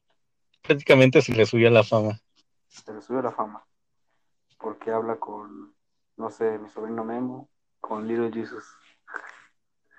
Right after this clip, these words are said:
Speaker 1: ¿Y con qué monito?
Speaker 2: Ay, con qué monito, con sus tres amigos. Nos deja a nosotros, por eso cobra caro.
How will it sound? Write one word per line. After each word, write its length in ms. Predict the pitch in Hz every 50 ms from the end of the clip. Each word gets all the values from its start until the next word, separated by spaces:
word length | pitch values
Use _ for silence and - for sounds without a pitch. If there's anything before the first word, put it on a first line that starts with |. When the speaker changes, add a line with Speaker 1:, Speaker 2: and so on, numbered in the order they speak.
| - - - - - - -
Speaker 1:
¿Y 240 | - 139 131 120 120
con 340 | - 131 120 113 110 113 110
qué 100 | - 131
monito? 540 | 123 120 117 117 117 - - 117 123 123 120 - _ _ _ _ _ _ _ _ _ _ - -
Speaker 2:
Ay, 160 | 123 123 123
con 160 | 117 - 113 104
qué 120 | - 123
monito, 360 | 117 117 117 113 110 107 _ _ - - - - -
con 160 | 120 104 -
sus 160 | _ _ _
tres 200 | - 117 117 107 120
amigos. 360 | 113 113 113 107 110 110 - _ _ _ _ _ _ _ _ _ _ _ _ _ _ _ _
Nos 200 | 113 113 113 110
deja 180 | 113 110 - 113
a 40 | 110
nosotros, 460 | 117 110 - - - - _ _ _ _ _ _ _ _
por 100 | - 120
eso 140 | 110 - -
cobra 260 | - 117 104 104 107
caro. 240 | - - - 107 -